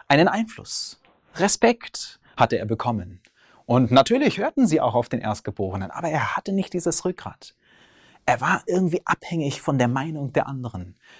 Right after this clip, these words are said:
Und er hatte sich nicht getraut, für das Recht einzustehen. Das Wort zur rechten Zeit zu sagen. Und so wie das Wasser, was Jakob in ersten Buch Mose neunundvierzig erwähnte, als Metapher für seinen Charakter, war auch Ruben hier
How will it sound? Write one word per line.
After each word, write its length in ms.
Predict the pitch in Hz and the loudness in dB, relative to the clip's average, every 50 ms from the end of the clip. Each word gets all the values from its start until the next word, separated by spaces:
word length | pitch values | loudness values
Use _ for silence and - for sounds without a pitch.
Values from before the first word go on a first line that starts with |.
| - _ - | -20 _ -4
Und 140 | - 117 | 0 2
er 80 | 117 107 | 2 4
hatte 160 | 143 139 147 | 4 2 0
sich 160 | 131 139 123 | 0 -2 -2
nicht 180 | 131 135 - - | -4 -6 -8 -6
getraut, 420 | - 127 - - - 139 131 117 | -6 -6 -6 -4 -4 -2 -2 -4
für 220 | - - - 123 110 | -6 -8 -6 -4 -4
das 280 | 113 107 - - - | -2 -4 -6 -6 -6
Recht 300 | - 120 127 - - - | -6 -6 -6 -8 -12 -14
einzustehen. 680 | - - 143 127 - - - - - - 87 95 101 98 _ _ _ _ _ _ _ _ _ _ | -12 -10 -10 -8 -8 -8 -10 -10 -10 -12 -14 -14 -16 -20 _ _ _ _ _ _ _ _ _ _
Das 260 | - 135 - - 110 | -6 -4 -4 -2 0
Wort 280 | 110 143 160 190 202 - | 0 0 0 -2 -4 -10
zur 340 | - - - - 165 151 - | -10 -8 -6 -4 -4 -4 -6
rechten 400 | 165 165 - - - 160 156 139 | -8 -10 -10 -10 -6 -6 -4 -4
Zeit 320 | - - - 165 160 - | -4 -6 -6 -8 -12 -12
zu 140 | - - 147 | -12 -12 -12
sagen. 420 | 139 151 156 160 - - 123 - _ _ _ _ _ _ _ _ _ _ _ _ _ _ _ _ _ _ _ | -12 -12 -14 -14 -16 -20 -20 -20 _ _ _ _ _ _ _ _ _ _ _ _ _ _ _ _ _ _ _
Und 140 | - 123 104 | -2 4 6
so 120 | 143 147 | 8 8
wie 80 | 151 165 | 10 8
das 160 | 143 117 - | 8 6 4
Wasser, 440 | 107 104 - - - - - 190 - _ _ _ _ _ _ _ _ _ _ _ | 2 0 0 -2 -8 -10 -10 -12 -14 _ _ _ _ _ _ _ _ _ _ _
was 380 | - - 101 98 98 98 - - | -10 -6 -2 -2 -2 -2 -2 0
Jakob 520 | 107 98 107 117 - - 127 - - - - - - - _ _ _ _ _ _ _ | 4 4 4 4 4 2 0 0 -2 -4 -20 -20 -20 -20 _ _ _ _ _ _ _
in 100 | - 101 | -8 -6
ersten 300 | 90 90 101 - - 104 | -4 -4 -4 -4 -4 -6
Buch 160 | 92 98 - | -6 -6 -4
Mose 320 | - 104 98 110 110 107 107 | -2 0 0 0 0 0 0
neunundvierzig 720 | 101 101 104 104 107 104 - - - 120 113 - - 107 | 0 0 0 0 -2 -4 -6 -6 -8 -8 -8 -8 -8 -6
erwähnte, 480 | 107 98 95 101 107 117 120 - 143 - | -4 -4 -4 -4 -6 -6 -8 -8 -8 -8
als 180 | 117 107 - | -8 -8 -8
Metapher 480 | - 104 104 - - 131 - - 151 139 | -8 -10 -8 -8 -8 -8 -8 -8 -8 -8
für 160 | - - 101 | -8 -6 -6
seinen 240 | 92 - - 120 113 | -6 -6 -6 -6 -8
Charakter, 560 | - - - 107 113 117 - - 131 131 131 - _ _ - - - - _ - - - - | -8 -8 -8 -8 -8 -8 -10 -14 -14 -14 -14 -18 _ _ -18 -18 -18 -20 _ -20 -20 -6 2
war 160 | - 120 127 | 4 6 6
auch 160 | 151 - - | 6 4 4
Ruben 260 | 131 143 170 180 165 | 2 2 4 2 0
hier 500 | 127 110 - 143 151 151 156 156 156 156 | -2 -2 -4 -2 0 2 2 2 2 -2